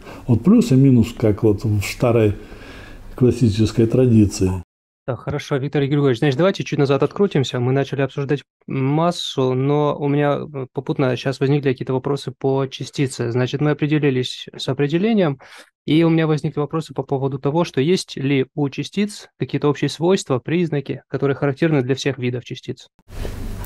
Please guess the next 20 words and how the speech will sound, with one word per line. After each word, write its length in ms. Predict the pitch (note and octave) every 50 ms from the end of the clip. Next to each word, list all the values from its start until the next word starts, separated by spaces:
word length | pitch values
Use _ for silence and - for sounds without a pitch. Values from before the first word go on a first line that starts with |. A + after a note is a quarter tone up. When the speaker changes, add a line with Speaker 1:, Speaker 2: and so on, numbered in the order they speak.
| - - -
Speaker 1:
Ну, 200 | A#2+ B2+ C3+ B2+
все 260 | - - F#3 F3+ -
частицы — 500 | - E3 C#3+ - - F#3 F#3+ F#3+ F3+ D#3+
это 180 | C#3+ - C3+ A#2+
планетарная 640 | A#2 C#3 C3+ C3 C3+ B2+ - - C#3 C#3 C3+ C#3
система, 580 | B2+ - C#3+ B2 - - C#3 A#2 A2 G#2 G2+ - - - -
по-другому 540 | B2 A2+ B2 C3 C3 C3+ C3+ B2 B2 B2
никак. 480 | B2+ B2+ B2+ B2+ - B2+ A2+ G#2 F#2+ - - - - - - - -
Вот 180 | B2 C3 C#3
что 220 | C3+ - - D3+ C#3
касается 540 | - D3+ C#3+ - E3 D3+ C#3+ - - D3 B2+
строения 600 | - - C#3+ D3 D3+ D3+ D3+ D3 C#3+ C#3+ C#3+ C#3+
атома, 540 | D#3 E3+ F3+ F3 E3 - D#3 C#3 C3+ C3+ A#2+
частиц 480 | - - C3+ A#2+ - F3 E3 E3 -
и 40 | C3
так 200 | - B2+ B2 B2
далее, 280 | C#3 E3+ E3+ D3 C3+ C3
это 120 | A#2+ C3
планетарная 600 | A#2+ - D#3 C3 C3 B2+ - F#3+ D3 D3+ C#3+ C3+ B2+
система. 540 | - D3 - - - C#3+ B2 A#2 A#2 A#2